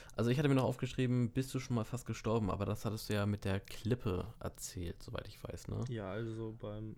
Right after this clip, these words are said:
Speaker 2: ähm, beim Urbex an sich bin ich noch nie in eine Situation gekommen, wo ich, äh, fast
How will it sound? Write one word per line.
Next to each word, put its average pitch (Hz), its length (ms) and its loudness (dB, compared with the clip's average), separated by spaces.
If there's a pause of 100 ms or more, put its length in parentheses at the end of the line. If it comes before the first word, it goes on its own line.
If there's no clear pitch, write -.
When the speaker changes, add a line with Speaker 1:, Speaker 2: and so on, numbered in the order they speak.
Speaker 2:
ähm, 110 300 -10 (680)
beim 107 200 -6
Urbex 123 680 -6 (160)
an 110 160 -6
sich 113 280 -8
bin 110 180 -6
ich 107 180 -8
noch 101 140 -8
nie 110 280 -6
in 110 120 -6
eine 104 120 -6
Situation 104 440 -8
gekommen, 104 400 -8
wo 101 160 -8
ich, 98 140 -12
äh, 92 220 -8 (840)
fast - 440 -12